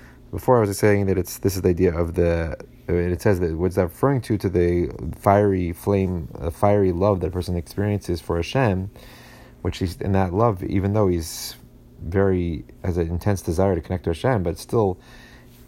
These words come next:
he is outside, he's not connected to Hashem, and he wants to connect to Hashem. So it's still his, his desire. There's still his existence here, his own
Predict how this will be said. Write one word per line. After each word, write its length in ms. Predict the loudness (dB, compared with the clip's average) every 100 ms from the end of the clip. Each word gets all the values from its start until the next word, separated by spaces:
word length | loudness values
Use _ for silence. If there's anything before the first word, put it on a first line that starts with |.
| -20
he 280 | -4 0 0
is 100 | 0
outside, 400 | 0 2 2 0
he's 240 | 0 -2
not 320 | 0 0 -2
connected 320 | -4 -4 -2
to 60 | -2
Hashem, 240 | -2 0
and 80 | 0
he 60 | -2
wants 280 | 0 0 -2
to 100 | -6
connect 240 | -4 -4
to 60 | -6
Hashem. 200 | -6 -6
So 120 | -6
it's 100 | -8
still 180 | -2 -2
his, 380 | 0 -2 -2 -6
his 360 | -8 -4 -2 -2
desire. 420 | -2 0 0 0
There's 140 | -6
still 160 | -4 -2
his 180 | -2 -2
existence 480 | -4 -4 -4 -10 -6
here, 240 | -8 -8 -14 -20 -8
his 180 | -4 -2
own 480 | 0 0 0 -4